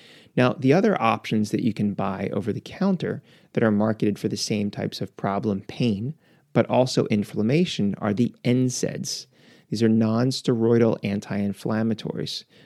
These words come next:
So these most commonly are known as ibuprofen, which is the generic name for Motrin or Advil. And these typically come in two hundred milligram tablets. You can also get naproxen, which is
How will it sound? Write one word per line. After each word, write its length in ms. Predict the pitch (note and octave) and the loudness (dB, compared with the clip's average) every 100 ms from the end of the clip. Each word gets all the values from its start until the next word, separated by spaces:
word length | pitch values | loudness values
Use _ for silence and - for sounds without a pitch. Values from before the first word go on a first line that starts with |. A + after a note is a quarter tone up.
| - | -18
So 100 | - | -2
these 220 | C#3 B2+ | 2 4
most 360 | C3 A#2+ A#2 - | 4 4 2 -2
commonly 640 | - - A#2+ C3 C3 A#2 G2+ | -8 -2 0 0 0 2 0
are 140 | G2+ | 0
known 220 | G2+ G2 | 0 0
as 120 | G2+ - - | -2 -4 -4
ibuprofen, 760 | A2 A2 C#3+ - D#2+ - E3+ _ _ _ _ _ _ | 0 2 0 0 -2 -2 -4 _ _ _ _ _ _
which 220 | - A2+ A#2 | 2 2 4
is 260 | G#2+ G2 | 4 2
the 100 | - | -2
generic 680 | F#2+ A2 G2+ G2+ G#2 A#2+ A#2 | 0 2 2 2 2 0 0
name 360 | G2+ G2 G#2+ D3+ | -2 0 -2 -6
for 260 | D#3+ - G2+ | -6 0 0
Motrin 640 | G2 G2 G#2 A2 - A2 G#2 - | 2 2 0 0 -2 -2 -4 -4
or 140 | G2+ - | -6 -4
Advil. 500 | G#2+ F#2 E2+ A#2+ E3 _ _ - - - | -6 -6 -4 -2 -4 _ _ -20 -14 -2
And 140 | A2+ | 2
these 160 | A#2 - | 2 0
typically 460 | - A#2+ A#2+ A#2+ | -4 0 0 0
come 240 | A2 G#2+ G#2 | 0 0 0
in 120 | G#2+ - | 0 -4
two 340 | - - D3 D3 | -12 0 2 4
hundred 360 | A2+ G2 G2 | 2 0 0
milligram 540 | G2 F#2 F#2+ F#2+ F#2 F#2 | 0 0 -2 -2 -4 -6
tablets. 760 | - G#2 - D#3 - - - _ - - - | -8 -6 -2 -2 -4 -20 -20 _ -20 -20 -2
You 140 | A#2 | 2
can 120 | A2 A#2+ | 4 4
also 360 | A2+ A2+ A2 | 2 2 0
get 300 | G2+ G#2+ G2+ - | 2 2 0 -4
naproxen, 760 | - A2 - - C3 C3 - F2 - _ _ _ - | -2 -2 -2 0 0 -2 -8 -10 -14 _ _ _ -2
which 200 | C3+ - | -2 0
is 220 | G#2 - | -2 -4